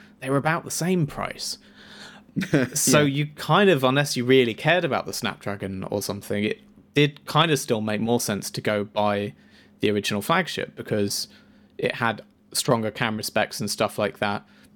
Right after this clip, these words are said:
Speaker 1: more premium build, and had dropped to functionally the same price. That's gonna be even more the case now. By the time this launches, there's a real risk that you'll be able to buy an actual S twenty-one for less than the price of the F E version.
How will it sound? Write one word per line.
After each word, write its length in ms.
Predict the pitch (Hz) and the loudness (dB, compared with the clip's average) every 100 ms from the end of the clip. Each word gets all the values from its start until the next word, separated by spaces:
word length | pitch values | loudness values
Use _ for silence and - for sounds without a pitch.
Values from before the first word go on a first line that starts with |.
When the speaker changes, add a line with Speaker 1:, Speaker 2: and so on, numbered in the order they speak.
| - | -6
Speaker 1:
more 200 | 135 117 | 0 0
premium 420 | 110 165 113 107 104 | 0 -2 0 0 0
build, 360 | 104 104 101 - _ _ _ | 0 0 -2 -10 _ _ _
and 140 | 110 104 | -6 -2
had 160 | 110 | -2
dropped 260 | - 110 - | 0 -2 -4
to 60 | - | -6
functionally 500 | 107 - - 107 104 | -6 -6 -6 -4 -4
the 100 | 98 | -2
same 240 | 107 101 | -2 -2
price. 400 | - 139 98 - - - - - - - | 0 0 0 -8 -14 -20 -20 -20 -20 -18
That's 140 | - - | -8 0
gonna 160 | 185 | 2
be 100 | 147 | 4
even 240 | 123 110 110 | 4 2 0
more 260 | 120 151 | 4 4
the 100 | 175 | 4
case 320 | 139 - 101 - | 0 -4 -4 -2
now. 300 | 120 110 95 | 0 0 0
By 140 | 113 | 0
the 80 | 123 | 0
time 240 | - 190 | 2 2
this 180 | 143 - | 2 4
launches, 440 | 123 117 - - | 4 2 -2 -4
there's 140 | 117 110 | -2 0
a 60 | |
real 240 | 110 143 117 | 4 4 4
risk 300 | 120 113 - | 4 2 0
that 120 | - | -2
you'll 140 | 113 | 0
be 120 | 110 110 | 2 2
able 140 | 104 | 0
to 100 | - | -4
buy 380 | 107 107 101 - - | 0 2 0 -4 -6
an 80 | 107 | -2
actual 380 | 135 - - 110 | -2 -2 -4 -2
S 140 | 113 | -2
twenty-one 680 | - 104 104 117 104 98 - - _ _ _ _ - | -4 -4 0 0 0 -4 -12 -16 _ _ _ _ -8
for 200 | - 110 | 0 2
less 580 | 110 123 131 98 - - | 2 2 2 0 -6 -4
than 200 | 110 104 | -2 -2
the 60 | |
price 360 | 104 110 104 - | -2 0 0 -2
of 80 | 104 | -2
the 120 | 104 | 0
F 180 | 104 - | 0 0
E 100 | 117 | 0
version. 480 | - - - - | -2 -8 -8 -10